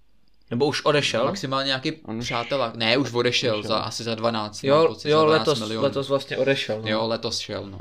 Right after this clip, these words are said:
Speaker 1: To mě mrzí trochu, ale jako, hele, nezahrát si za City, tak co by asi chtěl, že jo, jinýho. Bohužel. Ale za zmínku, ať se nebavíme pouze o hráčích Leeds United, tak za zmínku u nás stojí prakticky úplně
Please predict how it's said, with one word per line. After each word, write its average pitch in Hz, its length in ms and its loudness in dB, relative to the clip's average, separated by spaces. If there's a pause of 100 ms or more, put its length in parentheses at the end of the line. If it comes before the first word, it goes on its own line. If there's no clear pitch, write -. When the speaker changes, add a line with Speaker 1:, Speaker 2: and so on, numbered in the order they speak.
(100)
Speaker 1:
To - 120 -8
mě 127 140 -2
mrzí 123 340 0
trochu, 113 400 -4
ale 113 340 0
jako, 113 320 -4 (280)
hele, 120 340 2
nezahrát 117 480 4
si 123 80 -8
za 120 120 0
City, 117 300 -6
tak 117 180 -4
co 120 120 -4
by 113 140 -2
asi - 200 -8
chtěl, 107 300 -6
že 110 120 -12
jo, 92 100 -10
jinýho. 95 380 -10 (1600)
Bohužel. 117 600 -2 (360)
Ale 135 580 4 (160)
za 135 220 2
zmínku, 156 680 0
ať 120 140 -4
se 139 100 -6
nebavíme 127 480 -2
pouze 123 380 -4
o 120 100 -8
hráčích 120 560 -2
Leeds 120 280 -4
United, 117 640 -4
tak 113 180 -6
za 117 140 -2
zmínku 117 380 -4
u 107 120 -6
nás 107 260 -4
stojí 110 380 -6
prakticky - 640 -8
úplně 113 440 -6